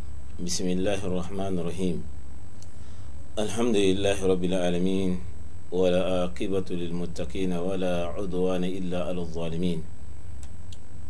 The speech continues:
ثم الصلاة والسلام على سيد المرسلين مصطفى محمد صلى الله عليه وسلم، <clears throat> الذي أرسله الله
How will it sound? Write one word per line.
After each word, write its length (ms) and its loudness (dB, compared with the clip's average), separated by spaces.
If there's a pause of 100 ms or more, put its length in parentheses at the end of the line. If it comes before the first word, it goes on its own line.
(100)
ثم 180 0
الصلاة 460 2
والسلام 560 0
على 500 2
سيد 380 0
المرسلين 760 0
مصطفى 440 -2 (120)
محمد 480 -2
صلى 200 0
الله 280 0 (100)
عليه 280 0
وسلم، 420 -2 (960)
<clears throat> 480 0
الذي 540 2
أرسله 520 0
الله 320 2